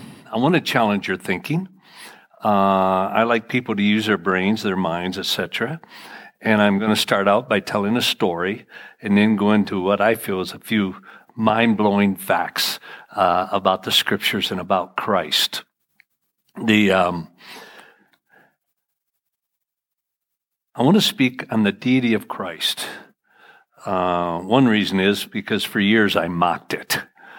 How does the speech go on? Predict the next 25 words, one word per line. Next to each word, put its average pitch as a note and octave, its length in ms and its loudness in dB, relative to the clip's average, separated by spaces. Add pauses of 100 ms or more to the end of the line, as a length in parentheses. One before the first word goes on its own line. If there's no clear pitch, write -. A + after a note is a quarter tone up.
(260)
I A2+ 120 2
thought A2 180 2
it F#2+ 60 0
was F2 100 -4
the F#2 80 -2
stupidest, G2+ 640 -2
most F#2+ 240 2
ridiculous G2 580 -2
thing F#2+ 220 -2
I'd F2+ 80 -2
ever F2+ 260 -4
heard, D#2 480 -8 (400)
that F2 220 -4
God F#2+ 260 2
became F2+ 460 -2
man, F2+ 320 2
his E2+ 180 -6
name F#2 200 -6
was F2 140 -6
Jesus. F2+ 440 -6
Come G#2 220 2
on, E2 160 -2
get F#2+ 220 0
real. E2 480 -6 (460)
Uh, E2+ 540 2